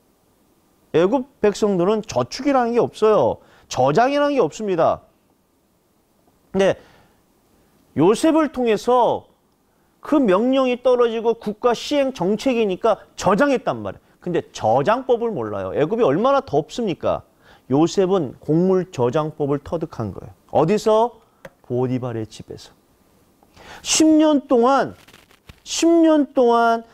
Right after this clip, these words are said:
가정총무하면서 하나님이 지혜를 주셨거든요. 그 창조적 지혜입니다. 그거 가지고 곡물 저장법을 보는 거예요. 그래서 보디발이 요셉을 보니까 "내가 보니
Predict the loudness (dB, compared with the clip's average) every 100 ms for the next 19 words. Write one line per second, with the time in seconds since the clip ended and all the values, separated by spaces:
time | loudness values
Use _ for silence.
0 | _ -6 0 2 2 0 -4 0 0 0
1 | -2 -6 -2 0 2 0 _ _ _ _
2 | _ _ -8 0 2 2 2 0 -2 -2
3 | 0 2 0 -2 -4 -4 -6 -6 -4 -4
4 | -4 -6 -4 0 2 2 0 -2 -2 -2
5 | -2 2 2 0 -8 _ _ _ _ _
6 | _ _ -2 0 2 0 0 -2 -2 -10
7 | _ 0 2 2 0 0 -2 -2 -4 -6
8 | -6 -6 -6 -10 -10 -12 -14 _ -20 -4
9 | 2 2 2 -2 -2 -2 0 0 0 0
10 | -2 0 0 0 0 -2 -2 -4 -6 -2
11 | 0 0 -4 _ -4 0 2 4 2 0
12 | 0 2 2 -2